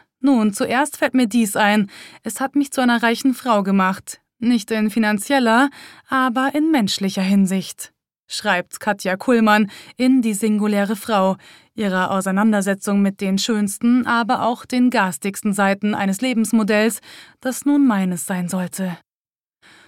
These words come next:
Kuhlmann schreibt über das Kino als einen Lieblingsort der ledigen Frauen,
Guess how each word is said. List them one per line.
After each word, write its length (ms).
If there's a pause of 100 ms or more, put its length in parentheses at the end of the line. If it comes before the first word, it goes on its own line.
(200)
Kuhlmann 460
schreibt 320
über 160
das 180
Kino 380
als 220
einen 160
Lieblingsort 640
der 240
ledigen 440
Frauen, 480